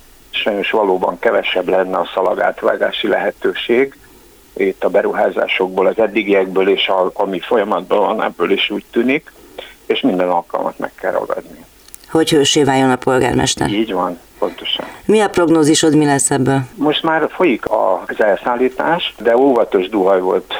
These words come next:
Speaker 1: azért a polgármester. Ad abszurdum az is elképzelhető, hogy vissza kell adni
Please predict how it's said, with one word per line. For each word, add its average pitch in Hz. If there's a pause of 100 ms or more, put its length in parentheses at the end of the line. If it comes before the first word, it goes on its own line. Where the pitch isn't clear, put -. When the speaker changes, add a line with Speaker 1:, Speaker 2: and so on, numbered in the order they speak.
(180)
Speaker 1:
azért 101
a -
polgármester. 120 (760)
Ad 123
abszurdum 120
az 135
is -
elképzelhető, 92
hogy 135
vissza -
kell 104
adni 95